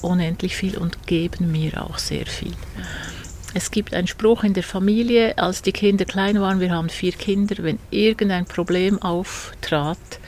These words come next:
habe ich offenbar früher immer gesagt, „Komm, wir nehmen schon mal einen Tee.“ Auf Berndeutsch heißt das, „Wir nehmen fanges Tee.“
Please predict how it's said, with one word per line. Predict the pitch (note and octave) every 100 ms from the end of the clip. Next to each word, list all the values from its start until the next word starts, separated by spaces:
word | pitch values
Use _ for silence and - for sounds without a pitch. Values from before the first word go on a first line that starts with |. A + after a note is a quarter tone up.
| - - - - - -
habe | E3+ F#3 -
ich | D#3+ - -
offenbar | F#3 - F3+ D#3 D#3 D3+
früher | - F3 E3+ D#3
immer | D#3 D#3
gesagt, | - D3 D#3 D3+ -
„Komm, | - E3 E3
wir | D#3+
nehmen | D#3 D3+ D3
schon | D#3+ D#3
mal | C#3+
einen | C#3 C#3
Tee.“ | - G#3+ D#3+ F3 - - - - - -
Auf | - D#3 D#3 -
Berndeutsch | F3 E3+ E3 -
heißt | D#3+ D#3 -
das, | D3+ D3 - - -
„Wir | E3 E3
nehmen | D#3+ D3+
fanges | C#3+ D3 C#3+ D3 -
Tee.“ | - E3 E3+